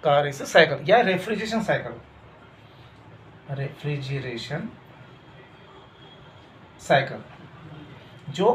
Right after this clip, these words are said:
continue process में रहती है, Continue चलती रहेगी। इसी कारण से इसको reference cycle बोले जाते हैं।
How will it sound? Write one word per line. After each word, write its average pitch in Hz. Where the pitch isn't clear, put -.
continue 262
process 226
में 196
रहती 143
है, 117
Continue 175
चलती 185
रहेगी। 143
इसी 165
कारण 170
से 156
इसको 269
reference 180
cycle 147
बोले 139
जाते 127
हैं। 135